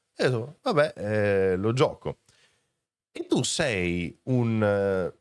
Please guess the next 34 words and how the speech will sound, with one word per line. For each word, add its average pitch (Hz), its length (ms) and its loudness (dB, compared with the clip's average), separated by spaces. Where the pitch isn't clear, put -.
come 160 220 -4
si 101 140 -4
chiama? 78 300 -2
Un 82 520 -2
giardiniere 123 920 -2
che 165 100 -2
va 120 220 0
in 95 140 -6
questo 107 340 -2
giardino 151 800 -2
e 359 100 -2
inizia 110 460 0
a 104 80 -2
tagliare 82 480 -4
l'erba. 65 440 -4
Fondamentalmente 147 760 0
questo 131 300 -4
è - 20 -2
quello 107 180 -2
che 101 100 -4
devi 92 160 -2
fare. 71 260 -6
Ti 127 120 -2
dà 131 100 4
una 101 140 0
percentuale 110 580 -2
in 107 80 -2
basso 156 240 0
a - 20 -6
destra 131 320 -2
e 107 40 -14
tu, 110 240 -2
e 131 120 0
tu 107 260 -2